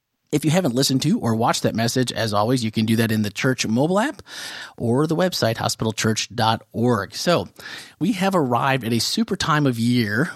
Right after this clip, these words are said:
where super awesome people visit us here in the podcast, as the aforementioned Molly has. We like to call it summer.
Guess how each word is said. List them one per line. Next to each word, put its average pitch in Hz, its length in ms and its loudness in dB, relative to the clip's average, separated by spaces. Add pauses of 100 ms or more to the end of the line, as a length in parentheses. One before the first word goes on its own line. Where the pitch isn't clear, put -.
(120)
where 117 140 2
super 208 340 0
awesome 156 360 0
people 123 400 0
visit 123 280 2
us 127 140 2
here 123 220 0
in 117 160 0
the 117 80 0
podcast, 110 600 -2
as 110 240 -4
the 113 120 0
aforementioned 110 560 0
Molly 110 280 2
has. 135 340 2 (400)
We 240 100 0
like - 140 2
to 185 60 -2
call 233 200 2
it 160 80 0
summer. 202 500 0